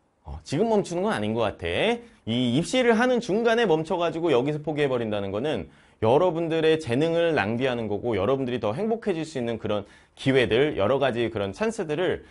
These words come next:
스스로 발로 걷어차는 걸 수도 있으니까 지금은 좀 더 강해졌으면 좋겠어요. 나는 그렇게 생각해. 그래서 여러분들이 지금 힘들다고 하더라도 내가 여러분들하고 함께하면서 "더 강해져라!"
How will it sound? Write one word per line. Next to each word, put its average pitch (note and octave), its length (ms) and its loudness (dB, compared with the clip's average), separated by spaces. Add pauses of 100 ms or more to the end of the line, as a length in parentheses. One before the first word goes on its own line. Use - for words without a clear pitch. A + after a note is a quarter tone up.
(120)
스스로 B3 380 0
발로 C#3+ 240 4
걷어차는 C#3+ 480 -2
걸 F3+ 120 0
수도 C3+ 180 -8
있으니까 G2+ 520 -4 (240)
지금은 A#3 420 2
좀 B3+ 140 -2
더 A#3+ 100 4
강해졌으면 D3+ 640 -4
좋겠어요. D#2+ 560 -10 (280)
나는 C#3+ 240 2
그렇게 - 200 -8
생각해. G#2 480 -2 (160)
그래서 B2 180 0
여러분들이 A#2+ 340 2
지금 A#2 180 -2
힘들다고 F#3 440 2
하더라도 D3 580 -2 (200)
내가 B2 180 2
여러분들하고 A#2+ 480 4
함께하면서 B2 800 -2 (360)
"더 D3+ 180 4
강해져라!" A3 600 4